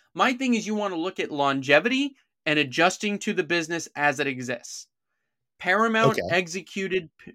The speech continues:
Speaker 1: pitch perfectly on every level, in my view. Yes, Top Gun Maverick, highest grossing movie of the year. They held that movie for two years knowing it was worth waiting and maximizing.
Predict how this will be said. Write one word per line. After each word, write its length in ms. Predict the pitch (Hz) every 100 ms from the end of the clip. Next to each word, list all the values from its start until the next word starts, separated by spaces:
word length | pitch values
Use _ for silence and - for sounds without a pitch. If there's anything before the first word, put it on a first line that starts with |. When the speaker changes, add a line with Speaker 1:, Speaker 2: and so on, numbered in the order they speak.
| _
Speaker 1:
pitch 460 | - 190 247 247 -
perfectly 600 | 208 208 175 - 143 131
on 280 | - 127 123 -
every 340 | 151 151 156
level, 340 | 139 131 117
in 80 | 113
my 200 | - 110
view. 180 | 110 - - _ _ _
Yes, 560 | 139 190 180 - - - _
Top 280 | - 170 170
Gun 160 | 185 170
Maverick, 280 | 165 160 -
highest 320 | 160 160 156
grossing 280 | 165 156 151
movie 320 | 147 139 135
of 40 |
the 60 | 127
year. 260 | 113 78 - _ -
They 200 | 160 185
held 240 | 180 196
that 200 | 175 175
movie 260 | 170 175 170
for 160 | -
two 420 | 127 - 208 247 247
years 420 | 233 220 160 131
knowing 380 | 147 160 165 156
it 80 |
was 180 | 127 127
worth 300 | 185 131 175 -
waiting 440 | 151 160 156 147
and 100 | 135
maximizing. 720 | 135 143 - 127 82 - -